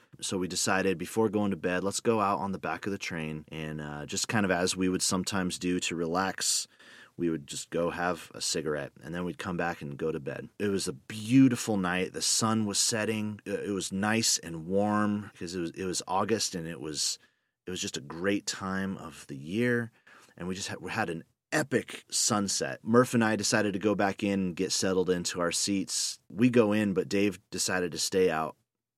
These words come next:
and enjoy the, the last bits of rays of sun. When Murph and I got into our seats, uh, we were taken back. There was an Orthodox priest sitting in our seats, asleep,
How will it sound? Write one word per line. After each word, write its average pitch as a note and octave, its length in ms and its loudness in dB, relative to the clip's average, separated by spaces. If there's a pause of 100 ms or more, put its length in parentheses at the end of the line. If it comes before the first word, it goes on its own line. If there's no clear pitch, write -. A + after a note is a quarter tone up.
(500)
and E2 120 -10
enjoy E2 460 -2
the, D2+ 320 -4
the D#2 80 -6
last E2 540 -2
bits - 260 -2
of D2 240 -4
rays D2+ 320 -2
of D2 80 -8
sun. C#2+ 380 -4 (100)
When A#2+ 160 6
Murph B2 160 8
and A#2 100 6
I G#2 60 6
got G2 260 6
into G2 680 4
our E2 160 -2
seats, - 600 -2 (140)
uh, D#2 280 -6 (500)
we F#2 160 -6
were F2+ 100 -2
taken F2 360 -4
back. F#2 420 -4
There F#2+ 220 -2
was G2 160 0
an F2+ 160 -4
Orthodox F2+ 720 -6
priest - 600 -6 (460)
sitting A#2+ 440 2
in A#2+ 120 4
our A#2 140 2
seats, - 640 -2 (580)
asleep, A#2 680 4